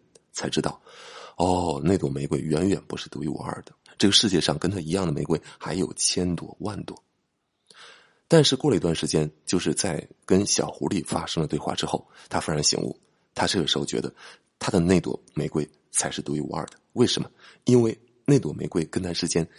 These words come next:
建立了独一无二的联系啊，他们两个人之间是互相驯服的。而这些玫瑰不一样，这些玫瑰没有跟任何人建立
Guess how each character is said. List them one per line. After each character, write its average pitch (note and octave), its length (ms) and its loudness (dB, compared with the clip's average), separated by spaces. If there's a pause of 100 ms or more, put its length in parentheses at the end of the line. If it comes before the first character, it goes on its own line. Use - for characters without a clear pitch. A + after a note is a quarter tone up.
(100)
建 E2+ 240 2
立 D#2+ 120 0
了 D2+ 160 -6 (100)
独 D2+ 140 -2
一 E2+ 100 -2
无 D2 180 -4
二 F2 180 0
的 D#2 120 -4
联 D#2+ 240 -8
系 - 200 -2 (320)
啊， D2+ 180 -8 (380)
他 - 140 -2
们 G2 80 2
两 D#2 120 0
个 D2+ 100 -4
人 D#2 100 -2
之 E2+ 100 -4
间 D#2+ 240 -2 (320)
是 - 160 0
互 - 180 -8
相 D2+ 160 -2
驯 D#2 240 -2
服 - 160 -10
的。 - 120 -12 (1300)
而 F2 100 4
这 A#2 140 2
些 - 100 4
玫 D2+ 160 0
瑰 - 120 -2
不 - 100 -10
一 - 40 -6
样， - 140 -16 (240)
这 - 120 -6
些 D3+ 80 4
玫 F2+ 120 2
瑰 G#2+ 160 0 (200)
没 F2+ 120 2
有 G#2 120 2
跟 F2+ 160 0
任 A2+ 260 2
何 D#2+ 140 -4
人 D2 200 -2 (140)
建 D#2 180 0
立 - 160 -6